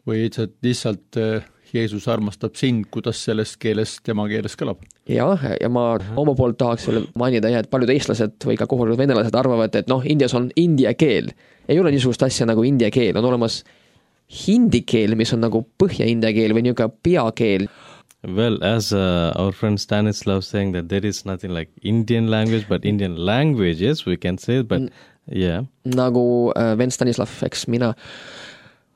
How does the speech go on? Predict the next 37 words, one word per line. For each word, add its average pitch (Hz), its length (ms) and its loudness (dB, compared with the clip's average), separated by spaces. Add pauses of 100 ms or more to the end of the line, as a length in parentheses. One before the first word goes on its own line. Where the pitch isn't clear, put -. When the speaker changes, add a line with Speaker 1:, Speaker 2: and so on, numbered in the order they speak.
Speaker 2:
r-, 131 160 0 (100)
rääkis 127 460 2
juba 117 180 4
sellest, 123 300 2
et 123 100 2
ei 180 80 4
ole 156 160 4
ni-, 120 160 2
niisugust 127 400 0
asja 135 240 0
nagu 117 160 2
india 135 240 2
keel, 135 400 2
aga 120 140 2
on 127 100 2
olemas 120 240 2
india 139 320 4
keeled. 139 640 2 (680)
Speaker 3:
So 95 420 0
if 107 340 -2
we 110 160 0
have 107 300 0
to 107 80 2
say 95 640 2 (520)
Jesus 110 440 0
loves 117 380 -2
you 90 260 2
in 95 320 -2
our 92 220 2
language, 95 680 0
it - 220 -10
is 98 160 -2
say - 580 -2
that, 90 300 -2 (140)
um, 85 320 -4 (420)
"Yesu 143 500 2
ninnu 110 540 4